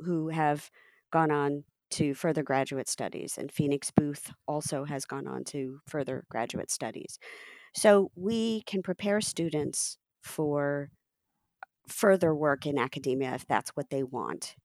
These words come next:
and we can get them, help them prepare for that. We also have other students like Mike Hatch, who lives in, in, uh, uh, Weaverville, which is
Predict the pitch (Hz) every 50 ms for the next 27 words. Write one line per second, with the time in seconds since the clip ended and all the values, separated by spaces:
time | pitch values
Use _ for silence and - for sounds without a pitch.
0 | _ - 135 135 131 131 135 135 131 - 143 135 131 - - 131 131 - - 139
1 | 135 139 - - - 170 170 175 - - 143 135 131 131 - _ _ - - 135
2 | - 139 131 - - 131 127 131 131 113 - - _ _ _ _ _ _ _ _
3 | _ _ _ - - - - - - _ _ 190 202 220 240 320 370 - - 254
4 | 214 196 196 180 185 190 202 208 185 - - - - 156 151 156 147 143 143 -
5 | - 147 147 139 135 135 135 127 - - - - - 143 120 131 - - - -
6 | 69 - - - - - - - - - _ _ - - 160 156 156 156 156 160
7 | - - 160 175 185 196 196 - 175 160 160 151 151 151 151 151 151 - - -
8 | 147 151 147 147 143 143 151 147 - - - 139 143 160 - - 165 _ _ _
9 | _ _ _ _ _ _ _ _ - - - - - - - _ - _ - 185
10 | 190 196 190 190 175 143 147 135 123 135 196 131 - - 165 - 147 139 135 -
11 | - -